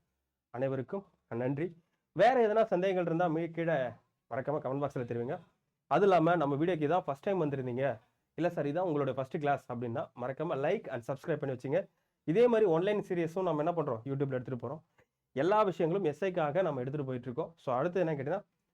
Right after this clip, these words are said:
குரூப் டூக்காகவும் டெட்டுக்காகவும் நம்ம அடுத்தடுத்து வரக்கூடியது. So டெட்டு ஃபாலோ பண்றவங்களாம் கேட்டிருப்பீங்க, "சார் எஸ் ஐக்கு மட்டும் தான் எடுப்பீங்களா, டெட்டுக்கு எடுக்க மாட்டீங்களா?" கேட்பீங்க.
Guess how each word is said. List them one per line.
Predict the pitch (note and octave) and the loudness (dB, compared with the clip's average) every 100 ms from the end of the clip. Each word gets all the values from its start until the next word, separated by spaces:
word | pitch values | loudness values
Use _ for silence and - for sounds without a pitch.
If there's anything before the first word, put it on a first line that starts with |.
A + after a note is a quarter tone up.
| _ | _
குரூப் | C3+ E3+ E3 | -2 -2 0
டூக்காகவும் | D#3+ D3 C3 E3 A3 _ | -2 0 0 -2 -6 _
டெட்டுக்காகவும் | E3 D#3+ F3 C#3+ D3+ | -4 -2 0 0 0
நம்ம | D#3 C3+ E3 - | 0 0 -4 -4
அடுத்தடுத்து | C3+ D3+ D#3+ C#3+ | -6 -4 -4 -4
வரக்கூடியது. | B2+ B2+ A#2 - _ _ _ A3+ | -4 -6 -8 -12 _ _ _ 0
So | |
டெட்டு | G#3 A3 B3+ | 4 2 2
ஃபாலோ | A#3 G#3 G#3+ | 4 4 4
பண்றவங்களாம் | G3 F3+ F#3+ F3 | 0 0 0 0
கேட்டிருப்பீங்க, | E3+ D#3+ F3 | -2 -2 -2
"சார் | E3+ E3 | 0 0
எஸ் | C#3+ E3 | 0 -2
ஐக்கு | F3 | 0
மட்டும் | D#3 D#3 | 0 0
தான் | C#3+ | 0
எடுப்பீங்களா, | C3+ C#3 C3 | -2 -4 -4
டெட்டுக்கு | C#3 C#3+ | -4 -4
எடுக்க | C3 B2+ | -2 -4
மாட்டீங்களா?" | A#2+ C3+ B2 | -4 -4 -6
கேட்பீங்க. | A#2 A#2+ | -6 -8